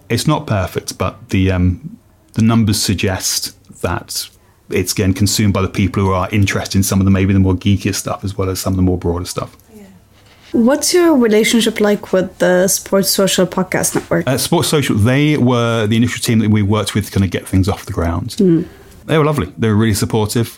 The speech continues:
Speaker 1: I came into, I mean, my, my background might be media, but my background is not podcasts.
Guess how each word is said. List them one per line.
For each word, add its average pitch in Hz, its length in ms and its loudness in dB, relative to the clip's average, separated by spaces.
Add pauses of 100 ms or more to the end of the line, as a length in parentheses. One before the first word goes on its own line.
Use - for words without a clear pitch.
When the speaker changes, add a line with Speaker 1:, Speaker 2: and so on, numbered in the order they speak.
Speaker 1:
I 123 140 -2
came 120 220 0
into, 110 280 2
I - 40 0
mean, 101 160 4
my, 95 200 0 (200)
my 95 160 -2
background 98 320 -2
might 107 140 0
be 107 60 2
media, 104 300 4
but 95 120 0
my 87 120 -2
background 87 460 -4
is - 180 -6
not 101 300 2
podcasts. - 600 -6